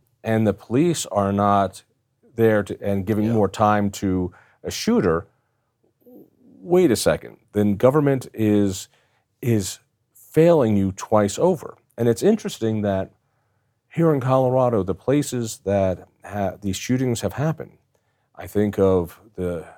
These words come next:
Speaker 1: New Life Church in
Speaker 2: Mm-hmm.
Speaker 1: Colorado Springs, where, um, Jeannie Hassam stopped a
Speaker 2: Yeah.
Speaker 1: shooter.
Speaker 2: Hero,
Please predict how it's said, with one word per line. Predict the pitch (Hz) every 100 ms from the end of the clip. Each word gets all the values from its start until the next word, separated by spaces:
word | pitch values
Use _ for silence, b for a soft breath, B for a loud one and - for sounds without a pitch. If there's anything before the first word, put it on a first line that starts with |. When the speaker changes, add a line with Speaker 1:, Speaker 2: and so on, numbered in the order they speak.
| B B _
Speaker 1:
New | 95 104 110
Life | 113 101
Church | - 143 120 - - -
in | 92
Speaker 2:
Mm-hmm. | 90
Speaker 1:
Colorado | 95 98 101 101
Springs, | 98 - 131 87 50 - _ _ _ _
where, | 104 104 101 98 90 87 _
um, | 101 90 80 71 _ _ _ _ _ _ - 98
Jeannie | 98 120 107
Hassam | 95 95 156 156 98 85 87 _
stopped | - - - 101 95 - _
a | 92
Speaker 2:
Yeah. | 85
Speaker 1:
shooter. | 80 131 76 -
Speaker 2:
Hero, | - 85 71